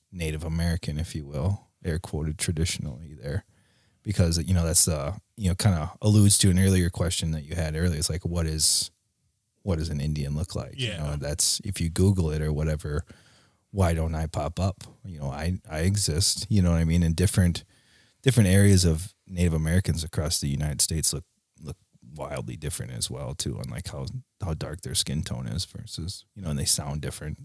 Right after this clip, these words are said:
Speaker 1: in different sections. We all know that, especially here out of Kashina.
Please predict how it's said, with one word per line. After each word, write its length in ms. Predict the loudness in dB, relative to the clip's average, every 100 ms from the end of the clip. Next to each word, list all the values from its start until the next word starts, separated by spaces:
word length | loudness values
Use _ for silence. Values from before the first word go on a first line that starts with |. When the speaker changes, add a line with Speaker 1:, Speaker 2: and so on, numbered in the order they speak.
| -20 _ -20
Speaker 1:
in 140 | -12
different 560 | -10 -8 -8 -10 -10 -6
sections. 640 | -4 -4 -6 -4 -4 -6 _ _ _ -10
We 100 | -6
all 140 | -4
know 180 | -6 -8 -2
that, 240 | 0 0 -4 _ _ _ -16
especially 400 | 0 2 2 0
here 360 | 0 -2 -2 -4 _ _ _ _ _ -6
out 160 | -6
of 60 | -6
Kashina. 540 | -4 -2 0 0 -2